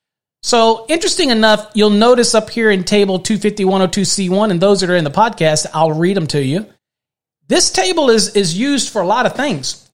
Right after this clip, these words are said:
And remember, when we used to use two fifty dot sixty six for all these things, that was really confusing because the title of it was a, was, uh, grounding electrode conductor.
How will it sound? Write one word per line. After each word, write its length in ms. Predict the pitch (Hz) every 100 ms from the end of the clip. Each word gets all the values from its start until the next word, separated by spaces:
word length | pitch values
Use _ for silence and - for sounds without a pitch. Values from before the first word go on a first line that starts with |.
| -
And 140 | 226
remember, 400 | 233 311 415 202
when 180 | 147 185
we 100 | 269
used 220 | 285 381
to 80 | 311
use 180 | 269 262
two 160 | - 269
fifty 220 | 262 240
dot 180 | 226 -
sixty 280 | 226 220
six 260 | 180 370 -
for 160 | - 185
all 120 | 175
these 200 | 156 -
things, 420 | 165 156 156 - - - _ -
that 260 | 196 370
was 160 | 269 147
really 320 | 151 285 269
confusing 640 | - 160 160 139 - - _ -
because 300 | 175 214 175
the 80 |
title 480 | 175 - 359 415 196
of 140 | 175 180
it 80 |
was 160 | 170 170
a, 280 | 170 - 185
was, 320 | 175 175 160
uh, 320 | 170 170 160 -
grounding 320 | 170 196 180
electrode 340 | 180 175 170
conductor. 640 | - 165 147 160 285 135